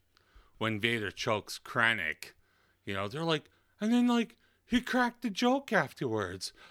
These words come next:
Like, Vader wouldn't do that. It's like, did you see Empire Strikes Back? He,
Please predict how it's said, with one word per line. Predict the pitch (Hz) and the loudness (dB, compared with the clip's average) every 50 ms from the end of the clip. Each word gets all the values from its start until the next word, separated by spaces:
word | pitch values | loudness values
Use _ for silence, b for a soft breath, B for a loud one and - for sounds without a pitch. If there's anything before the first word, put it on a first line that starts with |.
| B B B | B B B
Like, | 202 202 170 160 | 0 0 0 -2
Vader | 175 196 262 285 277 269 277 | 0 0 2 2 2 2 0
wouldn't | 254 220 196 180 170 156 131 - | 2 2 2 2 2 0 -4 -6
do | - 123 117 110 | -6 -4 -4 -2
that. | 113 120 131 147 151 - - | 0 0 0 0 -2 -4 -12
It's | - - - | -16 -8 -6
like, | 127 110 107 - _ _ _ _ | -4 -4 -4 -6 _ _ _ _
did | - 131 139 | -10 -6 -4
you | 151 | -4
see | 135 - 135 139 139 | -4 -2 -2 -2 -2
Empire | 143 143 139 147 151 147 151 | -2 -2 0 0 0 0 0
Strikes | 143 - 151 135 120 - - | -2 -2 -4 -4 -4 -6 -4
Back? | 117 113 123 143 165 - - - b b b b b b | -4 -2 -2 -2 -4 -6 -10 -18 b b b b b b
He, | b 143 147 | b -10 -10